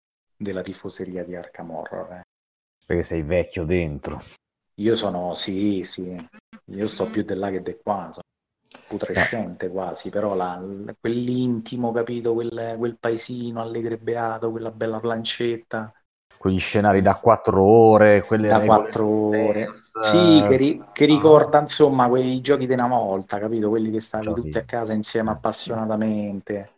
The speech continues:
Speaker 3: Certo,
Speaker 2: Ho
Speaker 3: se devi
Speaker 2: capito.
Speaker 3: passare la serata di tutta Halloween fino alla mattina,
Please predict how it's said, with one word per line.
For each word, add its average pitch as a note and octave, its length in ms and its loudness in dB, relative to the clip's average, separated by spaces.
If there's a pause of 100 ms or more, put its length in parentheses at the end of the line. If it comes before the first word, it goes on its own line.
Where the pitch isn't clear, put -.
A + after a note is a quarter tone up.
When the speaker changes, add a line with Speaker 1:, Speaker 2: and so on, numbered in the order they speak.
(120)
Speaker 3:
Certo, - 320 0
Speaker 2:
Ho - 20 0
Speaker 3:
se E2 100 -2
devi G#2 140 0
Speaker 2:
capito. - 80 0
Speaker 3:
passare A2 220 2
la A2+ 80 4
serata A#2 360 2
di G#2+ 680 2
tutta A#2 380 0
Halloween G#2+ 460 4
fino G#2 200 0
alla G#2+ 120 4
mattina, G2+ 680 0